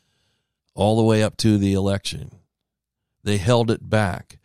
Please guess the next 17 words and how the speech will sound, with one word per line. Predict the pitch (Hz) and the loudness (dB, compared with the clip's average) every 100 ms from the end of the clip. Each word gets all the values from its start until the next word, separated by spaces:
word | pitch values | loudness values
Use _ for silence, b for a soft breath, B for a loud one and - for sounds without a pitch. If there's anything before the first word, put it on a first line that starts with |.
| _ _ _ | _ _ _
And | 98 98 | -2 0
so | - 127 | 2 2
many | 143 151 | 2 2
people | 139 143 123 | 2 0 0
said, | 117 147 | 2 2
"If | 110 | 2
we | 95 123 | 2 2
knew | 127 151 | 4 4
about | 139 135 120 | 4 2 2
that, | 127 131 98 | 2 2 4
we'd | 127 | 2
have | 87 | 2
never | 87 95 117 85 80 | 2 4 4 2 -2
voted | 92 98 78 67 | 2 2 0 -6
for | 82 | -8
this | 73 - | -8 -8
guy." | 78 - - | -10 -12 -16